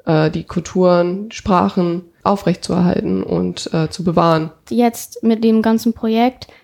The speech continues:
Speaker 2: fällt einem schon auf, dass Respekt ja eine sehr große Bandbreite hat und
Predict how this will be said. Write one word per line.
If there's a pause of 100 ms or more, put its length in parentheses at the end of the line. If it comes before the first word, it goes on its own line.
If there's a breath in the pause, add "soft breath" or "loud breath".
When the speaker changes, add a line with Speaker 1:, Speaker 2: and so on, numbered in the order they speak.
(100)
Speaker 2:
fällt
einem
schon
auf,
dass
Respekt
ja
eine (280)
sehr
große
Bandbreite
hat
und